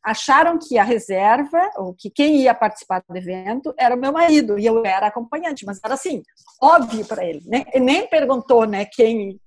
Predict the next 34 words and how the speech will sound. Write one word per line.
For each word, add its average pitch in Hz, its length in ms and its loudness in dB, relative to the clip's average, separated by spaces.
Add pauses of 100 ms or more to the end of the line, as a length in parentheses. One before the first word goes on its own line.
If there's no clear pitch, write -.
quem 247 240 0
é 220 160 2
de 214 100 -4
vocês 196 460 -8
que, 196 160 -12
que - 100 -18
tá 214 140 -2
participando, 226 840 0
ou 202 80 -2
são 208 180 -6
os 214 160 -4
dois?" 214 400 0
<laughs> 214 440 -6 (280)
Não, 359 300 4
ele 247 140 6
assumiu 262 520 2
que 294 120 -4
era 226 240 2
meu 254 120 -4
marido, 330 480 0 (220)
e 233 100 -4
que 247 80 -2
eu 233 80 2
era 208 200 2
acompanhante. 254 760 -6
Daí 190 240 -4
ainda 233 260 2
eu 240 40 2
tive 254 200 -6
que 247 120 -10
dizer 233 160 -2
pro - 160 -12
rapaz, 220 260 -6 (480)
"Não, 311 180 -6